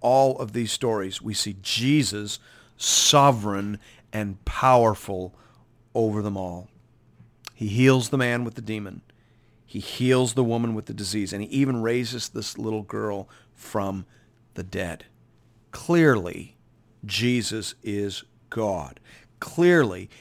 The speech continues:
he cares about all manner of people, men and women, old and young, rich and poor, Jew and Gentile. They are all represented in one of these stories. And the significance of that is very hard to miss.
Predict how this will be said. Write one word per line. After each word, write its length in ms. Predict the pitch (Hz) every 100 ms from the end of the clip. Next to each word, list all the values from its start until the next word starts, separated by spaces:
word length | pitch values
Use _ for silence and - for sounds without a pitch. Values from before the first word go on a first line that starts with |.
| _
he 140 | 160 151
cares 720 | - - 156 165 113 95 -
about 360 | 104 113 104 -
all 540 | 151 160 147 107 101 -
manner 640 | 110 143 156 160 104 98 -
of 320 | 135 123 - _ -
people, 500 | - 185 - 92 - - -
men 440 | 120 175 185 131 -
and 200 | 120 120
women, 340 | 180 151 101 -
old 360 | 151 190 175 -
and 180 | 131
young, 360 | 143 165 123 98
rich 320 | 131 196 - -
and 160 | 131
poor, 260 | 170 190 127
Jew 380 | 101 175 202 151
and 160 | 127
Gentile. 440 | 156 185 156 113 - - -
They 180 | 139 190
are 220 | 180 156 - -
all 400 | 185 208 214 202
represented 760 | 202 208 180 190 208 147 123 - 147 - -
in 240 | 156 151 160
one 180 | 196
of 80 | 208
these 180 | 208 190
stories. 840 | - 202 202 131 98 - - - _ _ _ _ _ _ _ _ - - _ _
And 100 | -
the 60 | 110
significance 600 | - 127 170 175 170 151
of 80 |
that 180 | 135 135
is 80 | 120
very 240 | 120 117
hard 260 | 110 107 101
to 60 | 101
miss. 420 | 98 - -